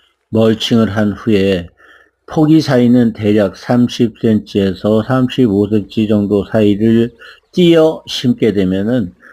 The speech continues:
잘 자란 후에도 복잡하지 않고 성장 장애를 받지 않아서 충실한 수리치나물 수확을 할 수가 있습니다.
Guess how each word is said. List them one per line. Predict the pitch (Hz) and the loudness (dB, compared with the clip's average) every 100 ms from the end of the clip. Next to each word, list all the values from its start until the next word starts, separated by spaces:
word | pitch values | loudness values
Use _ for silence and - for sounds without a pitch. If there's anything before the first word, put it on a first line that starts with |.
| _ - | _ -8
잘 | 107 101 104 107 120 117 | -2 2 2 2 0 -4
자란 | 110 110 110 | -2 0 0
후에도 | 107 113 104 - 123 113 - - _ _ - - - | 0 -2 0 0 0 -2 -8 -20 _ _ -20 -18 -6
복잡하지 | 110 - 139 120 127 123 | -6 0 -2 0 -2 0
않고 | 110 101 85 95 95 90 | 0 -2 -4 -4 -4 -6
성장 | 120 117 117 113 | -4 0 0 0
장애를 | 110 104 104 104 107 | -2 -2 0 2 0
받지 | 101 98 104 | 0 -2 -2
않아서 | 98 95 87 98 92 104 110 - | -2 -2 -2 -2 0 0 -2 -4
충실한 | - 139 123 143 139 131 | -2 0 0 0 0 0
수리치나물 | - 127 - 120 110 104 117 113 | -4 -8 -4 -2 0 2 0 0
수확을 | - 120 104 101 98 104 117 117 | -4 -4 -2 0 0 0 0 0
할 | 117 127 | -2 -6
수가 | - 107 107 | -2 0 0
있습니다. | 113 - 101 95 92 90 | -2 -4 -2 0 -2 -4